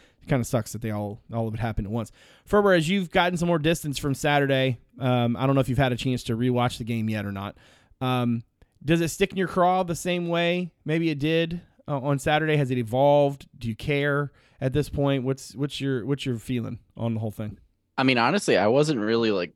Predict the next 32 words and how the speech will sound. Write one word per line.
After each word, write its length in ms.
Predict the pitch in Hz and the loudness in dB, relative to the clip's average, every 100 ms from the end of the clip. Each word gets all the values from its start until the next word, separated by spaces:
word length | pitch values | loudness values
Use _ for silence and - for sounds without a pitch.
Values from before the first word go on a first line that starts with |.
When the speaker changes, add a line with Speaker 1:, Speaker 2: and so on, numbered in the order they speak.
| _ | _
Speaker 2:
very 220 | 107 104 | -8 -6
negative 400 | 92 98 143 95 | -2 0 2 2
about 300 | 92 87 80 | 2 0 0
what 120 | 87 | 0
happened 280 | 92 87 92 | 0 -2 -4
on 120 | 90 | -6
Saturday, 640 | 95 95 95 87 87 85 - _ _ | -2 -2 0 -2 -2 -4 -10 _ _
um, 440 | 98 95 92 95 - _ | -8 -6 -6 -8 -14 _
even 220 | 110 113 113 | 0 2 4
in 100 | 104 | 2
the 60 | |
moment. 400 | 90 104 117 90 | 2 2 2 2
I 40 | 117 | 2
mean, 140 | 113 | 2
it's 140 | 104 | 0
disappointing 580 | - 131 113 - 127 110 | 0 0 0 0 2 2
to 80 | 87 | 0
lose, 540 | 90 113 101 90 - 76 | 0 2 2 0 -8 -6
obviously, 560 | 92 92 87 - 90 | -6 -4 -6 -4 -4
and 140 | 90 92 | -2 -4
that 120 | 92 | -2
kinda 220 | 98 82 | -4 -6
stings 640 | - - 95 92 87 - 98 | -10 -6 -2 -2 -2 -4 -6
regardless 540 | 95 107 101 101 - | 2 4 4 2 -2
of 80 | 90 | -2
how 140 | 95 | 0
you 160 | 92 82 | 0 -2
get 200 | 90 98 | -2 0
there. 240 | 87 82 | 0 0
But, 160 | 80 85 | -2 -6
like, 320 | 87 90 - | -4 -6 -4
Speaker 1:
Right. 240 | 110 101 | -4 -2